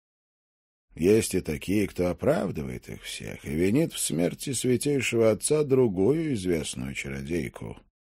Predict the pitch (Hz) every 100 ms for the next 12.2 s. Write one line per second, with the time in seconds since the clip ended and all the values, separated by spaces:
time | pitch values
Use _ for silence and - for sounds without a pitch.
0 | - 95 95 - 80 78 64 64 58 -
1 | 55 55 53 62 101 127 - - _ _
2 | _ _ _ _ _ _ _ _ _ 208
3 | 226 202 180 180 175 - 160 156 127 -
4 | 131 139 123 110 98 85 104 120 92 85
5 | 71 76 95 78 62 55 50 - _ _
6 | - 82 127 170 185 180 190 170 160 143
7 | 170 170 - - 131 139 135 101 87 82
8 | 110 - - - 67 - - 82 80 76
9 | 139 123 - - 131 135 127 110 98 117
10 | 143 123 - - - 147 143 120 - 123
11 | 120 123 117 - 104 87 69 60 - -
12 | 55